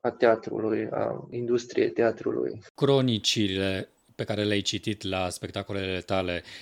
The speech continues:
Speaker 2: înțeleg spectacolele? Ai vrea mai mult să sublinieze anumite lucruri? Cum te raportezi la, la critica de specialitate?
Speaker 1: Da, cred că da, cred că,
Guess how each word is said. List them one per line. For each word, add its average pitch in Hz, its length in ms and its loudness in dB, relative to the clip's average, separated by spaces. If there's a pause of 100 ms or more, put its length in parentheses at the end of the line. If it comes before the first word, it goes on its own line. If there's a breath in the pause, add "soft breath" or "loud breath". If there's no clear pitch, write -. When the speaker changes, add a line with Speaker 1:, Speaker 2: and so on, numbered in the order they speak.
(220 loud breath)
Speaker 2:
înțeleg 117 540 4
spectacolele? 123 1040 4 (260)
Ai 110 160 2
vrea 110 180 2
mai 110 160 2
mult 123 400 2
să 135 640 2 (100)
sublinieze 120 840 0
anumite 113 400 -2
lucruri? 104 840 0 (240 loud breath)
Cum 139 100 -4
te 131 100 4
raportezi 107 400 2
la, 92 320 -2 (140)
la 104 140 -4
critica 98 400 -4
de 95 100 -8
specialitate? 87 760 -10 (180)
Speaker 1:
Da, - 220 4
cred 131 260 6
că 156 140 8
da, 113 180 8
cred 123 260 2
că, 123 460 4